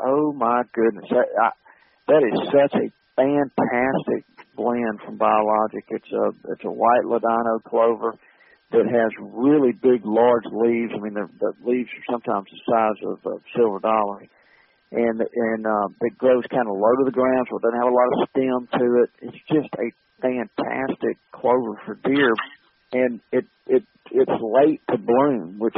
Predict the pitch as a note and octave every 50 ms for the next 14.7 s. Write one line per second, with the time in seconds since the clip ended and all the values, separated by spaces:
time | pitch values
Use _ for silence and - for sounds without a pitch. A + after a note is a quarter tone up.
0 | G#2+ - A#2 A#2 A#2 A2 - B2 B2 A#2+ A#2 A2 G#2+ G#2 A#2 - - _ - A#2+
1 | C3 C#3 C#3+ C#3+ C#3 C#3 C3+ C3+ C3 A#2+ - _ _ _ _ - - B2+ B2+ B2
2 | A#2+ A2+ - - - - C3 C3+ B2+ A2+ A2 A2+ A#2 B2 C3 C#3 C#3 B2+ A2+ -
3 | - C3+ C3+ - - A#2 G#2 D#2+ G#2 C3 C3+ A2 A#2 A2+ - A#2+ B2+ C3+ C3+ -
4 | - G2 G#2+ - F#2 - - - A#2 - - - - - B2 B2+ B2+ A#2+ G#2+ -
5 | - - _ _ _ _ _ - - C3 B2+ B2 - - C#3 B2+ A#2 G#2+ B2 A#2+
6 | A#2+ A2 - - G#2+ A#2+ A#2+ A2+ - A#2 G#2 A2+ A2 G#2 G2 - - - - B2
7 | C3 C3 A#2+ G#2+ - - - - F2 E2 - - D2 C2+ - _ _ _ _ _
8 | _ _ _ - A2+ A2+ A#2 B2 B2 A2+ G2 - B2 C3+ C3+ B2 B2 B2 F2 -
9 | - - - - - - - B2 A#2+ - - - A2 G#2+ G2+ F#2+ F#2+ F2 - F#2
10 | F#2+ - G#2 - G#2+ G#2 G#2 B2+ C3+ - _ _ - - - - A2+ E2+ - -
11 | - A#2+ B2 - _ _ _ _ _ _ _ _ _ - - - B2+ A2+ - B2
12 | A2+ A2+ A2+ G#2+ G#2 - - A#2 A#2 A#2 A2 - - A2+ G#2+ G2+ G2+ G2+ G#2+ A2+
13 | A2+ G#2+ G2 F#2 - _ _ _ _ _ _ _ _ _ _ _ _ _ _ _
14 | _ _ _ - C3 C#3 C#3+ C#3+ C#3+ C#3+ C#3+ C#3+ C#3+